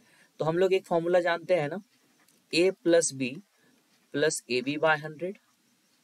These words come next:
ये आप लोगों ने पढ़ा होगा, right। तो इसमें साइन के साथ लेना है, पहला है पचास परसेंट, दूसरा है माइनस ट्वेल्व पॉइंट फाइव परसेंट, फिर तीसरा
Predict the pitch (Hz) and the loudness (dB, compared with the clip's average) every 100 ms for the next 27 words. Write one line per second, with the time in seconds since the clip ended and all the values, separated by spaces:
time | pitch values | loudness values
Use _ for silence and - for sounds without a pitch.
0 | _ 151 151 160 165 165 165 170 165 147 | _ -4 0 0 0 -2 0 2 0 -2
1 | 143 - - _ _ 160 165 _ - - | -6 -14 -20 _ _ -6 -6 _ -20 -20
2 | _ - 170 202 - 160 180 196 190 175 | _ -4 0 2 4 6 4 2 0 2
3 | 151 123 98 92 98 - 143 165 175 185 | 0 0 -4 -6 -10 -2 0 2 0 -2
4 | 135 127 127 135 - 147 185 214 - _ | -2 -2 -2 -4 -6 -8 -8 -10 -12 _
5 | _ _ _ _ _ _ _ _ _ _ | _ _ _ _ _ _ _ _ _ _
6 | 113 131 165 165 165 160 135 135 156 - | -12 -8 0 0 0 -2 0 0 -2 -6
7 | - 135 147 151 160 151 120 127 139 151 | -6 -2 -2 -2 -4 -4 -2 -2 -2 -6
8 | 151 175 196 - _ _ _ _ _ _ | -4 -8 -8 -16 _ _ _ _ _ _
9 | - 156 - 180 - 147 165 | -4 -4 -4 -4 2 2 2